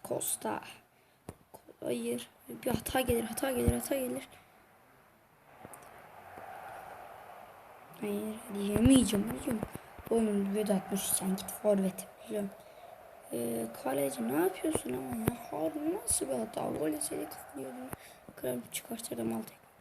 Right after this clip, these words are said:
Altay'ın yok. Bilmiyorum. Sen bir Harun test edelim. Vedat. Vedat gidiyor. Hocam bak, ona foul diyorsun, buna foul diyorsun, buna demiyorsun.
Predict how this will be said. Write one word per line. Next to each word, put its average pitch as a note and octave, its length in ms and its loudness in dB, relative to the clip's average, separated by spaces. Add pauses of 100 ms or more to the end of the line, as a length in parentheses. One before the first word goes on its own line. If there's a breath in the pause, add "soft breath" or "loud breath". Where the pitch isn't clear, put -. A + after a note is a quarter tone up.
(100)
Altay'ın - 340 -4
yok. G#3+ 100 -4 (400)
Bilmiyorum. G3 320 2 (360 loud breath)
Sen D4 160 2
bir C4 60 0
Harun B3+ 360 -2
test - 340 -10
edelim. G#3 300 -2 (720)
Vedat. G#3 360 0 (460)
Vedat A3 480 -4
gidiyor. A3 300 -6 (460)
Hocam G#3+ 300 4
bak, - 60 -8 (180)
ona C#4 260 -4
foul A3+ 300 -2
diyorsun, A3 340 -2
buna C4+ 160 -2
foul A3+ 300 -4
diyorsun, B3+ 340 2
buna B3+ 240 2
demiyorsun. G3 460 4